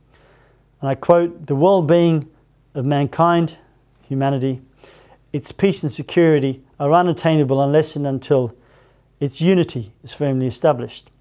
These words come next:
And an essential part of this unity is that it's not for a person to provi-, to pride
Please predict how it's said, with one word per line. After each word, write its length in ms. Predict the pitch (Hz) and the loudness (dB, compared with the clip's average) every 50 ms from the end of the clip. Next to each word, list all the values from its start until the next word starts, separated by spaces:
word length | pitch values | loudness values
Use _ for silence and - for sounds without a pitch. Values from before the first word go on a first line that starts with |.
| _ - - _ _ _ - | _ -20 -20 _ _ _ -6
And 120 | 151 156 | -4 -2
an 100 | 165 170 | 0 0
essential 420 | 175 170 - 247 254 220 - 226 180 | 0 2 2 2 2 2 0 -2 -2
part 360 | - - 226 226 214 190 - - - _ _ _ _ - _ _ _ _ - | 2 4 4 4 4 2 0 -4 -12 _ _ _ _ -20 _ _ _ _ -2
of 140 | 156 143 135 | -2 0 2
this 200 | 165 170 - - | 2 0 2 2
unity 520 | 226 240 226 185 131 147 143 139 143 - - _ _ _ _ _ _ _ _ _ _ | 2 4 4 2 2 0 -2 -2 -4 -8 -12 _ _ _ _ _ _ _ _ _ _
is 120 | - 135 | -4 0
that 120 | 147 175 170 | 2 2 2
it's 220 | 170 160 - - | 2 0 -4 -2
not 380 | 190 220 220 196 - - - _ _ _ _ _ _ _ _ _ _ | 2 2 2 2 0 -4 -14 _ _ _ _ _ _ _ _ _ _
for 180 | - - 170 170 | -4 0 0 0
a 40 | |
person 420 | - - 190 190 190 160 - 165 135 | 2 2 2 2 2 2 0 -4 -4
to 120 | - 151 | -4 -6
provi-, 460 | 135 - - 143 151 180 - - - | -8 -8 -4 -2 -2 -2 -2 -4 -8
to 160 | - - 170 151 | -6 -4 -4 -4
pride 500 | - - - 202 202 196 190 175 - | 0 2 2 4 4 4 2 0 -4